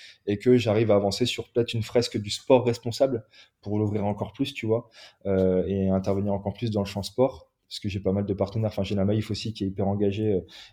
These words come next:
et qui est un de nos partenaires qui, qui veut aussi développer pas mal de choses dans ce sens-là. Donc, euh, peut-être créer un Tour de France et aussi, enfin, refaire un Tour de France, un Green Nico Tour du coup, parce que ça viendra s'im-, s'imbriquer toujours dans un Green Nico Tour.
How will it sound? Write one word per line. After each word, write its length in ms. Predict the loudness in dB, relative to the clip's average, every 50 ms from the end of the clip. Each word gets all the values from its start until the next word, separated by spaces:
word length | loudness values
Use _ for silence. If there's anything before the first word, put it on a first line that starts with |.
| -4
et 80 | -4 -4
qui 120 | -2 0
est 40 | -2
un 20 | 0
de 60 | 0
nos 80 | 0
partenaires 500 | 0 -2 -4 -4 -4 -4 -2 -2 -4 -4
qui, 320 | -8 -10 -6 -6 -4 -4 -6
qui 160 | -8 -8 -4
veut 100 | -2 -2
aussi 220 | -2 -4 -6 -6
développer 320 | -4 -4 -2 -2 -2 -2 -2
pas 140 | -4 -2 -2
mal 140 | -2 -2
de 100 | -2 -2
choses 220 | -4 -4 -4 -4 -4
dans 120 | -4 -6
ce 360 | -8 -8 -10 -6 -4 -4 -4
sens-là. 460 | -4 -4 -6 -6 -2 0 0 0 0 -2 -14 -20 -20 -20 -20 -20 -20 _ _ _ -6
Donc, 240 | -4 -4 -2 0 2
euh, 160 | 4 4 4
peut-être 280 | 2 0 2 2 2 2
créer 160 | 2 2 2
un 40 | 2
Tour 140 | 2 2 0
de 80 | 0
France 280 | 2 2 0 0 2 2
et 60 | 0
aussi, 200 | 0 0 -2 -6
enfin, 180 | -6 -6 -6 -4
refaire 340 | 0 -2 0 0 0 0 0
un 80 | 0
Tour 140 | -2 -2 0
de 80 | -2 -2
France, 260 | 0 -2 -4 -2 -2
un 80 | -2 -2
Green 220 | 0 0 2 2
Nico 200 | 2 0 0 -4
Tour 160 | -4 -2 -2 -2
du 100 | -2 -2
coup, 100 | -4 -4
parce 160 | -4 -4 -6
que 80 | -6
ça 160 | -8 -6 -6 -4
viendra 280 | -2 0 2 2 2
s'im-, 260 | 2 0 -2 -4 -4
s'imbriquer 400 | -4 -4 -6 -6 -6 -6 -6 -8
toujours 260 | -10 -6 -4 -4 -4 -2
dans 80 | -2
un 60 | -2
Green 160 | -2 -2 -4 -4
Nico 220 | -4 -4 -6 -4
Tour. 220 | -2 -2 -4 -4